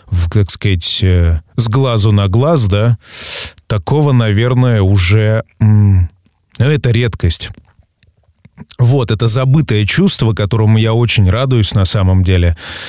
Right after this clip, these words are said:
А фишка в том, что мы, конечно, социальные животные, и нам нужно это взаимодействие. Другой вопрос, что с другими людьми очень сложно. Сложно их понимать, сложно разбираться в их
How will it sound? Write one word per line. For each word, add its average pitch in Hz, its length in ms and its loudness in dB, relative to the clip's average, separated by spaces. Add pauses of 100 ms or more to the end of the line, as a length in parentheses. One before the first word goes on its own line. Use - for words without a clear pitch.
(240)
А 117 340 -4
фишка - 320 -2
в - 80 -2
том, 180 240 2
что 139 640 0
мы, 127 220 2
конечно, 113 480 0
социальные 110 680 0
животные, 107 760 2
и - 20 4
нам 95 280 2
нужно 117 320 2
это 90 240 0
взаимодействие. 98 920 2
Другой 107 340 0
вопрос, 113 420 0
что 107 200 0
с 98 80 2
другими 135 400 2
людьми 139 320 2
очень 123 300 2
сложно. 92 800 0 (800)
Сложно 165 360 2
их 123 140 -4
понимать, 117 520 2
сложно 120 400 0
разбираться 107 580 0
в 92 140 0
их - 160 -2